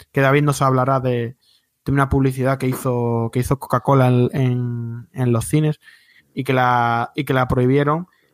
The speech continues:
Eh, este control del lavado mental para provocar el enfrentamiento entre, entre negros, que es lo que hace que, ¿no? que llegue al cine, que habla de, de todo esto,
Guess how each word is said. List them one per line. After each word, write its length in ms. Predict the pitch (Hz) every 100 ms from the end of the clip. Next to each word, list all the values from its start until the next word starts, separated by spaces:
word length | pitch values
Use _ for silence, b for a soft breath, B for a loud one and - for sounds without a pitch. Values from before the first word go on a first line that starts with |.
| _
Eh, 600 | - 127 123 123 127 127
este 240 | 147 135 175
control 400 | 185 170 180 170
del 100 | 165
lavado 220 | 160 160
mental 320 | 160 151 170
para 220 | 135 123
provocar 340 | 123 123 120 143
el 80 | 165
enfrentamiento 680 | 143 139 123 117 131 139 160
entre, 580 | 156 147 143 139 139
entre 240 | 151 147 143
negros, 460 | 156 165 127 117 _ _ _ _ _ _
que 340 | 135 127 127
es 180 | 143 -
lo 200 | 131 117
que 100 | 120
hace 280 | 120 - 135
que, 240 | 131 123
¿no? 140 | 123 156
que 100 | 135
llegue 160 | 127
al 140 | 123 120
cine, 340 | - 165 156
que 80 | 127
habla 240 | 117 120 117
de, 260 | 117 117
de 100 | 117 117
todo 240 | 123 127
esto, 280 | 123 -